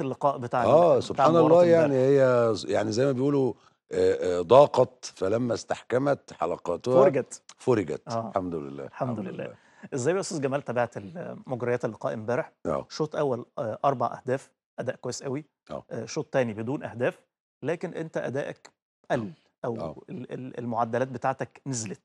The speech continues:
Speaker 2: طبعا، طبعا.
Speaker 1: إيه تفسيرك؟
Speaker 2: أولا، أولا يعني أنا بعتبر إن هذه المباراة أو هذا العرض اللي قدمه منتخب مصر،
Speaker 1: مم.
Speaker 2: آه، هو قبلة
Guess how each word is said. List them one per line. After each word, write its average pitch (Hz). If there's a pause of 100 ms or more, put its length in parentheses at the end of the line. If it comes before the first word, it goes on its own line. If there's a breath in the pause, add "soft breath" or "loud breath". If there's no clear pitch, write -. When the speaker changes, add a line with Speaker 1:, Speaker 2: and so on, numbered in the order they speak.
Speaker 2:
طبعا، 73 (200)
طبعا. 71
Speaker 1:
إيه 180
تفسيرك؟ -
Speaker 2:
أولا، 156
أولا 127
يعني 95
أنا 131
بعتبر 117 (640)
إن 82 (480)
هذه 87
المباراة 78 (180)
أو 78
هذا 104
العرض 85
اللي 73
قدمه 85
منتخب 80
مصر، 113
Speaker 1:
مم. 104 (640)
Speaker 2:
آه، 85
هو 123
قبلة 156